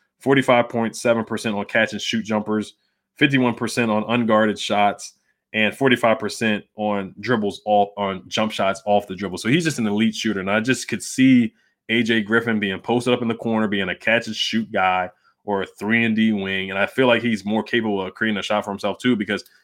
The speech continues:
he played with Pay-, Pay-, Paolo or Paolo. He played with Trevor Kills, who gets the ball a lot and scores a lot. He played with Wendell Moore,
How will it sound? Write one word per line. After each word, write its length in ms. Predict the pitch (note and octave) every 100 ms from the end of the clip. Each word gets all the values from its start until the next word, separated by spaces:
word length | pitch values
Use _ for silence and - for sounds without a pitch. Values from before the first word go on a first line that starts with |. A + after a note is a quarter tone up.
| _
he 120 | B2+
played 280 | A2+ B2 A#2+
with 120 | A2
Pay-, 400 | - G2+ F#2+ F2+ - -
Pay-, 360 | A2 F#2+ F2 - _
Paolo 560 | G#2 F#2 E2 E2 D2+ _ _ _ _
or 120 | G#2
Paolo. 540 | - A2 F#2+ F2 D#2 D#2+ _ _ _ _ _
He 80 | A#2+
played 240 | - C3+
with 100 | A#2
Trevor 260 | B2 G#2+ G2+
Kills, 580 | - G2+ F#2 F2 D#2 -
who 300 | - G#2+ F#2+
gets 180 | G2+ G2+
the 60 | F#2+
ball 320 | G2 G2 F#2
a 20 |
lot 180 | F#2 F2+
and 100 | -
scores 300 | - F#2 F2
a 40 |
lot. 240 | F2 E2 F#2
He 80 |
played 220 | G#2+ B2+ B2
with 100 | G#2+
Wendell 300 | G#2 G2 F#2+
Moore, 420 | F#2+ F2+ E2+